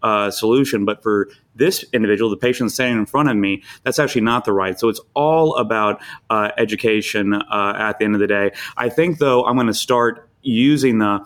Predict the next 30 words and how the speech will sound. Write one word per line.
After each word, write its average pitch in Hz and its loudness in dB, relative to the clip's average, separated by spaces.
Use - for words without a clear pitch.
would 120 2
I, 113 0
w-, 123 2
w-, 123 2
would 123 4
I 117 0
advise 113 -2
my 107 0
mom 110 2
on 107 0
it 101 0
or 98 0
not? 104 -2
'Cause - -2
I, 120 0
'cause 113 0
I 120 2
really, 123 2
I 120 -4
really 123 4
like 117 0
that. 107 0
It's 98 -2
a 110 2
new 131 4
guiding 101 0
light 98 -4
for 101 -6
me 107 0
personally. - -6